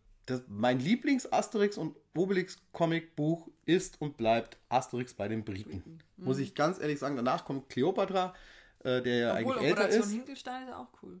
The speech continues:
Speaker 2: Gibt's den als Comic?
Speaker 1: Nee, nee, das, das, das
Speaker 2: Das
Speaker 1: sind
Speaker 2: war nur
Speaker 1: zwei,
Speaker 2: der Film.
Speaker 1: das sind zwei verschiedene Comics, die einander, das war einmal der Seher
Speaker 2: Mhm.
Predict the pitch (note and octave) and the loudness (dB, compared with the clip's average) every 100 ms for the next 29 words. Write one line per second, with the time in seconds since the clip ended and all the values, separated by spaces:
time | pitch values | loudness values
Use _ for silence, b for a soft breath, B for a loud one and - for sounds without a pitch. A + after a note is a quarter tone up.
0 | _ - G#3 D4+ D#4 D4+ - C#4+ D#4 - | _ -20 -16 -10 -8 -10 -10 -10 -10 -4
1 | D3 D3 C#3+ C#3 B2+ D3 D#3 D3 C#3 C#3+ | 0 4 4 4 4 2 0 2 -2 -2
2 | C#3+ B2+ C#3+ - C3+ D3+ C#3+ G3 D3 D3 | -6 -4 -6 -6 -6 -4 -4 0 4 4
3 | D3 C3 - B2+ C3+ - C#3 D3 D3 D#3 | 4 2 -6 -8 -8 0 2 2 -2 -2
4 | D3 C3+ B2+ A#2+ A#2 A2+ A2+ B2+ B2+ - | 0 2 2 2 2 0 0 0 -2 -2
5 | A#2+ A#2 A#2 B2 A2+ G#2+ A2 A#2+ A#2+ B2+ | 0 0 0 0 0 -2 -4 -2 0 0
6 | A#2+ A2 A2 A2+ D3 A3 C4+ B B B | 0 2 2 2 2 2 -2 B B B
7 | B B B G3+ G#3+ | B B B -12 -10